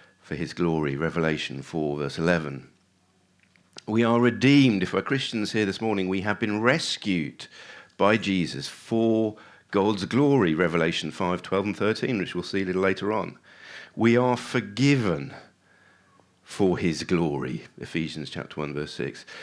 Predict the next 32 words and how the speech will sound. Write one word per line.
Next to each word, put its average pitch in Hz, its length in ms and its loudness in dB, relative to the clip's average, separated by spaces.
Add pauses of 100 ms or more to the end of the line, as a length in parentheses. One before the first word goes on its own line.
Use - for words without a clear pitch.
(160)
We're 113 220 4
to 120 180 4
love 135 400 2
him 87 220 -2
and 95 180 -2
to 104 160 0
obey 107 300 0
his 107 200 -2
commands 123 580 0
and 110 380 2
law 123 400 4
for 131 420 0
his 123 260 2
glory, 117 380 2
like 117 360 4
Jesus 120 400 2
did 107 260 -4
perfectly, 131 640 -2 (840)
John 78 240 -4
fifteen, 73 480 -6
eight 71 180 -6
to 71 100 -8
eleven. 65 420 -8 (600)
And 80 160 -4
we 82 100 -2
will 80 100 -2
go 76 180 -2
to 73 140 -10
heaven 67 540 -6 (1040)
for 90 440 0
his 85 260 -4
glory. 78 580 -4